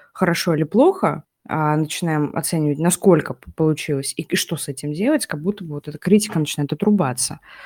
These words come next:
Ну и то, о чём вы говорили, да, что, а, если ты в какой-то момент осознаёшь, что тебе цель не сдалась, а чё мучить-то себя вообще? И классно, да, вот как раз то, вот Ольга нас отправляет к мысли о том, что, а, это вынуждает тебя, ам,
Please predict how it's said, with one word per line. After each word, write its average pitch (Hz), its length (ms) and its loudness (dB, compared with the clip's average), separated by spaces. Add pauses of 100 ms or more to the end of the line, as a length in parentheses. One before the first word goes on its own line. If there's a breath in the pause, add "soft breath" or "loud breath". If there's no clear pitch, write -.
(680 loud breath)
Ну 269 100 10
и 233 100 10
то, - 140 4
о 185 40 8
чём 180 240 2
вы 202 80 4
говорили, 151 460 2
да, 151 220 2
что, 165 640 2
а, 156 300 -2
если 202 360 6
ты 202 160 4
в - 60 -2
какой-то 185 320 0
момент 175 300 4
осознаёшь, 180 560 2
что - 200 -8
тебе - 200 -10
цель 160 240 -6
не 165 140 0
сдалась, 156 640 0 (140)
а 135 80 -12
чё - 160 -6
мучить-то 151 500 -6
себя 135 300 -8
вообще? 135 460 -8 (140)
И 202 140 8
классно, 269 480 4
да, 220 200 6
вот 262 80 4
как 175 140 -4
раз 175 160 -4
то, 160 420 -4
вот 151 160 -10
Ольга 170 500 -4
нас 160 260 -4
отправляет 175 460 0
к - 80 -12
мысли 262 320 4
о 165 60 4
том, 185 220 0
что, 175 400 2 (460 loud breath)
а, 160 220 2
это 170 180 4
вынуждает 180 500 4
тебя, 208 540 2
ам, 160 800 -2